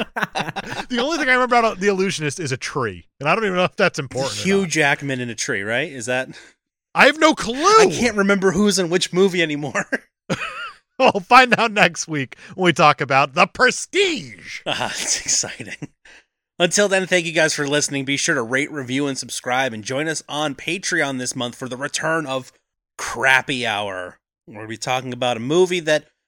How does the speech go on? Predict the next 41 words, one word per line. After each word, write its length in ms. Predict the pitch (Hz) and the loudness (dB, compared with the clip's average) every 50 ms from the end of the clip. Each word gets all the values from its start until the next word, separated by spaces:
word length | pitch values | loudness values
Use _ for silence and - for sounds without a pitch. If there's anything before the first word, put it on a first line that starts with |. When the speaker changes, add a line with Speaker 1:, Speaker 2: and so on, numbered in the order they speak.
| _ _ _ - | _ _ _ -8
Speaker 2:
I 60 | 277 | -6
don't 140 | 359 392 415 | -4 -2 -2
know, 120 | 453 440 254 | -2 0 0
do 80 | 165 | 0
we 100 | 156 151 | -2 -2
wanna 240 | 151 160 180 220 220 | 0 0 -2 -2 -2
tell 340 | 214 - - 180 190 208 233 | -4 -4 -4 -4 -2 -2 -4
everybody 300 | 233 233 233 262 247 262 | -6 -6 -6 -4 -4 -2
what 180 | 233 247 254 | -2 -2 -2
it 80 | 262 254 | -2 -2
is 180 | 294 285 - - | -4 -4 -4 -4
yet, 140 | 370 381 | -4 -2
or 60 | 320 180 | 0 0
are 100 | 170 170 | 0 0
we 100 | 202 202 | 0 -2
trying 220 | - - 233 226 | 0 0 0 0
to 60 | 226 | 0
keep 240 | - - 233 220 220 | -2 -4 -6 -4 -4
it 40 | 214 | -4
a 40 | 202 | -4
secret 340 | - - 247 240 - 185 | -4 -4 -4 -6 -6 -8
from 120 | - 170 160 | -8 -8 -10
the 40 | 160 | -6
person 320 | - 190 185 180 - 170 | -4 -4 -4 -4 -4 -6
who's 100 | 165 147 | -6 -6
gonna 140 | 143 156 151 | -6 -6 -6
be 120 | 143 147 131 | -6 -6 -8
guesting 500 | 135 139 147 143 139 - - 147 139 131 | -6 -4 -4 -4 -4 -6 -8 -8 -6 -6
on 100 | 127 123 | -6 -6
the 120 | 123 123 | -6 -6
episode 320 | 139 - - - - 110 | -6 -6 -6 -6 -4 -4
Speaker 1:
<laughs> 60 | - - | -2 -2
Speaker 2:
still? 380 | - - - - - - - - - - | -2 -2 0 0 0 0 0 0 2 2
Speaker 1:
That's 260 | 233 - - - - | 2 0 0 -6 2
kind 220 | - 202 220 233 | 4 4 4 4
of 100 | 214 151 | 2 -2
a 80 | 131 123 | -4 -6
mean 380 | 127 131 139 151 151 143 135 | -6 -8 -8 -8 -8 -10 -12
prank 320 | - - 131 135 147 139 131 | -8 -6 -6 -6 -6 -6 -10
we're 80 | 113 | -8
doing, 340 | 110 120 127 143 165 185 196 | -6 -6 -4 -4 -4 -6 -8